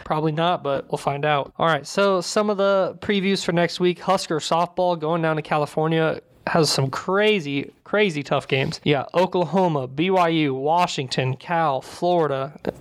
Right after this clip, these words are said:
Five games over a three-day stretch against some of the top programs in the country. Um, of course, wrestling going on, taking, uh,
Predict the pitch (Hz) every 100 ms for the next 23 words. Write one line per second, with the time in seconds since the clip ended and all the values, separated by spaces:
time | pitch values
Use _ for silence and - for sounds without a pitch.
0 | - - 180 190 180 175 170 156 143 139
1 | - 175 185 175 175 - 147 147 143 -
2 | 165 139 - 160 165 156 170 160 156 156
3 | 147 - - 196 180 - 151 135 147 139
4 | 135 - 151 143 - - - - 185 156
5 | 165 - 175 175 - - - - 160 -
6 | 180 180 165 160 165 156 165 - 160 160
7 | 147 -